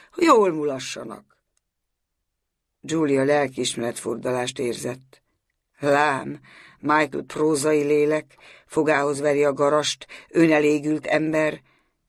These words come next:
de milyen rendkívül jóságos,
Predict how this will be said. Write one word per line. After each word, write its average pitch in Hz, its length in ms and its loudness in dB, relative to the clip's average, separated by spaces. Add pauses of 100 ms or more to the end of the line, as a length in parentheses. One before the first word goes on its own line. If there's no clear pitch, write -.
(280)
de 139 100 -8
milyen 160 280 2
rendkívül 160 800 0
jóságos, 143 1000 -2